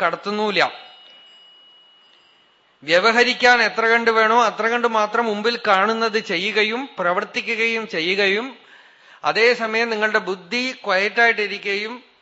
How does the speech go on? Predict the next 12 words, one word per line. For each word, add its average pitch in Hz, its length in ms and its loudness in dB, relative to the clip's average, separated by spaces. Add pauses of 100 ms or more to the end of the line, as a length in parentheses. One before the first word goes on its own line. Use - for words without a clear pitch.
(220)
സങ്കല്പരൂപത്തിലുള്ള 214 1040 0
മനസ്സ് 190 440 -4
ചലിക്കാതിരിക്കുകയും 190 1300 0
ചെയ്യുന്ന 170 420 -4
സ്ഥിതിക്ക് 160 420 -10
പേരാണ് 160 420 0
യോഗം. 147 480 -2 (2000)
അങ്ങനെ 247 680 2 (320)
അതൊരു 214 300 0
സൈഡേ 247 380 6
ആയുള്ളൂ 202 380 4
യോഗത്തിന്റെ. 165 600 -4